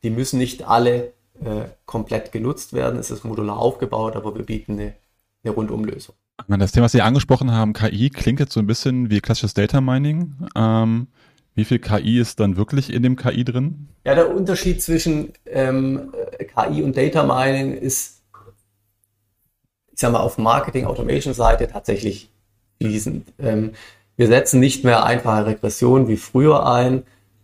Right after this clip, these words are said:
Speaker 1: ähm, sondern es geht heute, K I ist ja sehr stark auf dem, äh, mit, mit Deep Learning-Verfahren, ähm, verbunden. Also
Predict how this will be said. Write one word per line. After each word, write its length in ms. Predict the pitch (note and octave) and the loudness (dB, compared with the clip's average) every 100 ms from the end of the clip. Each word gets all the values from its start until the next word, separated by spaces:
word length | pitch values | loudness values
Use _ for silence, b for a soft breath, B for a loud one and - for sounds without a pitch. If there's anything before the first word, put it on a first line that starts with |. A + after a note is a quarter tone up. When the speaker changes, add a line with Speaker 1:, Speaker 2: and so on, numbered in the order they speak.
| _ | _
Speaker 1:
ähm, 460 | A#2 A#2 A#2 B2 - | 6 6 6 0 -4
sondern 380 | A#2 A#2 B2 A#2+ | 4 6 6 4
es 220 | A#2 - | 0 2
geht 260 | B2 A#2 G#2+ | 2 2 6
heute, 500 | A#2 B2 B2 B2 B B B _ _ | 6 8 6 4 B B B _ _
K 140 | - - | -4 6
I 200 | D#3 F3+ | 8 8
ist 200 | C#3 A#2+ | 6 6
ja 80 | A2+ | 6
sehr 180 | A#2 | 6
stark 300 | A#2 A#2 A2 | 4 2 2
auf 320 | - A#2 G#2+ - | 2 0 0 -4
dem, 440 | A2 G#2+ G#2+ A2+ | -2 0 0 -4
äh, 60 | - - - _ - _ _ _ _ _ _ | -10 -18 -20 _ -20 _ _ _ _ _ _
mit, 160 | A#2 - | -8 -2
mit 160 | A#2 C3+ | 2 2
Deep 120 | C3+ | 6
Learning-Verfahren, 960 | B2 A#2+ A#2+ - A2+ A2+ A2 A2+ A#2 A#2 _ _ _ _ G#2+ | 6 6 2 -2 0 2 4 2 0 -8 _ _ _ _ -6
ähm, 340 | G#2+ A2+ B2+ - | -4 -6 -10 -8
verbunden. 600 | - G#2+ A#2 A#2 A#2+ - | -2 0 2 2 0 0
Also 220 | - - | 2 0